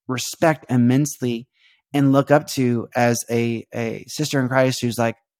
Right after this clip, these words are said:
a spiritual leader. And, and knowing that, you know, it's not unique to me, it makes me feel better, one. But two, there is this amazing opportunity to, to join our faith together. Like, you know, I'm believing for you to get your fire back the same way I need my fire back.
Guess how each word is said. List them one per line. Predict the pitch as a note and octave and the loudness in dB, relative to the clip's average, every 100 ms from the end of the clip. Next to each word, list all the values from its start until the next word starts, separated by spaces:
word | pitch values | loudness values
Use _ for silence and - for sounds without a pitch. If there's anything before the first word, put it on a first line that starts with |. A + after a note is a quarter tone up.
| _ _ - | _ _ -10
a | B2 | -8
spiritual | - D#3+ C#3+ A2+ | 0 0 2 0
leader. | C3+ A3+ - - _ _ _ _ _ _ _ _ _ _ | 2 2 2 -4 _ _ _ _ _ _ _ _ _ _
And, | B2+ B2+ A#2 - - | -6 -4 -4 -8 -8
and | C3+ D#3 | -4 2
knowing | F3+ G3+ F#3+ D#3+ | 4 4 4 2
that, | C#3 B2 - - | 2 0 -10 -14
you | B2 C#3 | -8 -4
know, | B2+ A#2 | -2 -2
it's | B2 - | -4 0
not | D3 D3+ B2 | 2 2 2
unique | C3 B2+ B2+ A#2 - - | 2 4 2 0 -4 -2
to | A2+ | 2
me, | A#2 A2+ G2+ F#2+ | 4 2 0 -2
it | G#2 | 0
makes | A#2+ - | 0 0
me | A2 | -2
feel | G#2 | 0
better, | G#2 F#2+ F2 | 0 -2 -4
one. | G#2+ E2+ F#2+ - _ _ - | -6 -8 -12 -18 _ _ -4
But | - - | -4 0
two, | C4 A#3 D3 D#3 _ _ _ _ | 4 6 6 4 _ _ _ _
there | D3+ D#3 | 0 2
is | |
this | C#3+ B2+ | 0 -2
amazing | C#3 D3 E3+ D3+ D3+ | 2 2 4 2 2
opportunity | B2 C3 C3 D3 C#3 C3 A#2+ | 0 -2 -2 2 2 4 0
to, | A2 A#2+ A2+ F#2 - | -2 2 2 2 -2
to | A2+ G#2 - _ B2+ | -4 -2 -4 _ -6
join | A#2 D#3 C3 | 0 2 2
our | E3 B3 | 0 0
faith | A3+ A2+ - | 0 -6 -10
together. | F#2 - | -14 -14
Like, | - | -12
you | C#3+ | -10
know, | C#3+ | -4
I'm | F3 F#3 | -2 2
believing | D#3 D#3 C#3+ | 4 4 2
for | C#3 A#2 | 0 -2
you | A2+ B2+ A#2+ | 0 0 -2
to | |
get | A2+ G#2 | -6 -8
your | G#2 | -8
fire | - G#2+ A2+ | -4 -2 0
back | A#2 - | 0 -2
the | |
same | - B2 A#2+ | -4 2 4
way | A2+ | 4
I | - A#2 | 2 0
need | A2+ | 0
my | G2 G2+ | -2 -4
fire | - - - | -6 -10 -12
back. | - | -20